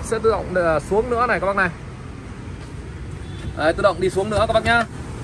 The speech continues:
Rồi bên trong đây là cái chỗ để cho mình, à, đựng đồ. Đấy. Ở ghế này thì, à, mình có thể gập lại xuống được các bác nhá. Đấy, có thể gập lại cái ghế này xuống được nhá. Đây, kéo cái dây này, đấy, kéo dây này thì nó sẽ tự động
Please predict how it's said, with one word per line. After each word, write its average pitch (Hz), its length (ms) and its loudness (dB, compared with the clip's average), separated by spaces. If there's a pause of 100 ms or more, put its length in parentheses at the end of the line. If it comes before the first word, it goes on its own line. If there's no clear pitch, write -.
(680)
Rồi 160 80 4
bên 190 100 4
trong 196 220 2
đây 190 220 4
là 160 240 2
cái 185 100 2
chỗ 196 280 2
để 131 280 2
cho 165 160 4
mình, 151 240 -2
à, 139 400 2
đựng - 300 -6
đồ. 151 280 6 (800)
Đấy. 143 200 2 (540)
Ở 156 60 2
ghế 196 160 8
này 202 220 4
thì, 175 160 4
à, 170 160 4
mình 165 180 0
có 196 80 0
thể 165 120 2
gập 160 180 2
lại 175 220 0
xuống 208 280 -2
được 196 180 4 (200)
các 156 60 -8
bác 170 100 0
nhá. 208 180 2 (800)
Đấy, 151 120 2
có 180 80 0
thể 160 80 2
gập 151 160 4
lại 165 200 2
cái 160 100 0
ghế 180 120 4
này 160 140 2
xuống 185 140 -2
được - 180 2
nhá. 190 160 2 (160)
Đây, 147 120 0 (280)
kéo 175 160 4
cái 196 200 6
dây 175 120 6
này, 156 140 -2 (180)
đấy, 139 160 -10
kéo 156 140 -2
dây 156 120 -4
này 131 140 -6
thì 135 100 -6
nó 143 60 -6
sẽ 143 180 -8
tự 175 60 -2
động 151 100 -2